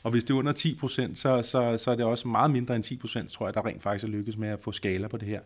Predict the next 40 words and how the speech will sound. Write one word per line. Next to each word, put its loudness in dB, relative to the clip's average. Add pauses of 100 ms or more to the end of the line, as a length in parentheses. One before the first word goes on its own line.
(380)
Så 2
jeg 6
tror, 4
vi 8
har 10
behov 4
for, 4
både 2
som 0
kommunikatører, 0
men 0
også 2
som 0
N 2
N -2
I 0
T -4
eller 0
digital -6
her, 0 (360)
at, 2
øh, 4
fortælle 2
de -4
gode 2
små -2
cases. 2 (440)
Vi 2
kalder 8
det 8
jo 6
de-, 2
øh, -2
design 6
sprint, 0
vi -6
kalder 0
det 2
agil 2
udvikling, 2